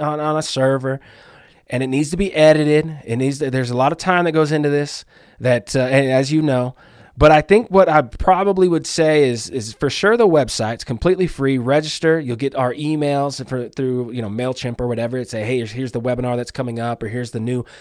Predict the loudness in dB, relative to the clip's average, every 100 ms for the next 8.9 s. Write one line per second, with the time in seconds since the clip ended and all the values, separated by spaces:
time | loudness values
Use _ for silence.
0 | -10 -4 -2 0 0 -2 -4 -4 -2 -2
1 | -2 -2 -4 -6 -6 -6 -4 -4 -4 -4
2 | -4 -2 -2 -2 0 -2 0 -4 -4 -8
3 | -12 -16 -20 -10 0 0 2 2 4 2
4 | 2 2 2 0 0 0 -2 -4 2 2
5 | 2 2 4 2 -2 -6 -4 -2 0 -2
6 | -4 -6 -6 -6 -8 -6 -2 0 0 0
7 | 0 0 -4 -6 -2 0 0 0 0 0
8 | -2 -4 -2 -2 -4 -4 0 2 2